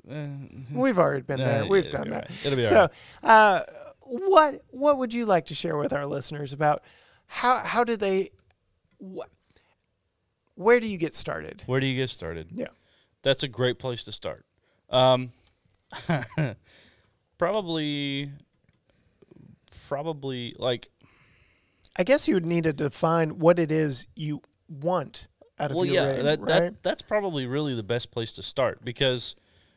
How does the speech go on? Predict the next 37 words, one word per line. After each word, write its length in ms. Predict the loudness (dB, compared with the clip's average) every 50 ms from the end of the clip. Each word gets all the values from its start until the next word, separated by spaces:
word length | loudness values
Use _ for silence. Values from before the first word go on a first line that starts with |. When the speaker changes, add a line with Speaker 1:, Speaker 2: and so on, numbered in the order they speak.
| _ -2
Speaker 1:
like, 220 | 0 2 2 2 0 _ _ _ _ _ -8
it, 240 | -8 -8 -8 -10 -16
for, 420 | -10 -4 -2 -2 0 0 -2 -4
for 160 | -4 -6 -6 -4
somebody 380 | -2 -2 -2 -2 -2 -6 -6
who 720 | -6 -4 -4 -4 -4 -4 -4 -4 -6 -6 -6 -6 -8 -8 -10 _ -10
wants 360 | -6 -2 -2 -2 -2 -4 -8
to 80 | -8
modify 480 | -6 -4 -2 -2 -2 -2 -2 -2 -2 -2
a 40 | -2
vehicle, 420 | -4 -6 -6 -6 -6 -6 -8 -8
there's 240 | -4 -4 -4 -2 0
a 40 | 0
Speaker 2:
Mm-hmm. 260 | -2 -2 -2 -4 -4
Speaker 1:
reason 640 | -4 -4 -4 -2 -4 -4 -4 -4 -4 -4 -6 -8 -10 -12 -18 _ -12
Speaker 2:
Right. 260 | -8 -6 -4 -4 -6 -8 -10 _ _
Speaker 1:
behind 560 | -2 -2 0 0 0 0 0 0 -2 -2 -4 -2
why 240 | 0 2 2 2
they 100 | 2 0
wanna 180 | -2 -4 -4 -4
modify 440 | -4 -4 -4 -4 -6 -6 -6 -8 -8
the 100 | -8 -8
Speaker 2:
Right. 100 | -8 -10
Speaker 1:
vehicle. 300 | -10 -12 -14 -16 -20 -20 -20 _ _ _ _ _ _ _ _ -6
Uh, 580 | 0 2 4 6 6 6 6 4 4 4 2 0
whether 420 | -2 -2 0 2 2 2 2 0
it 100 | 0 -2
be 180 | -6 -8 -8 -6
style, 680 | -6 -4 0 2 4 4 6 6 6 4 2 0 -2 -6
whether 380 | -4 -2 -2 -2 -2 -2 -2 -4
it 200 | -4 -6 -8 -8
be 640 | -6 -6 -4 -4 -6 -6 -6 -6 -6 -6 -8 -8 -12 _ _ _ _ _ _ -14
how 200 | -8 -4 -4 -4
useful 540 | -2 -4 -4 -6 -6 -6 -6 -4 -4 -4 -2
it 80 | -2
is, 340 | -2 -2 -2 -2 -4 -4 -6 -6
Speaker 2:
Right. 100 | -8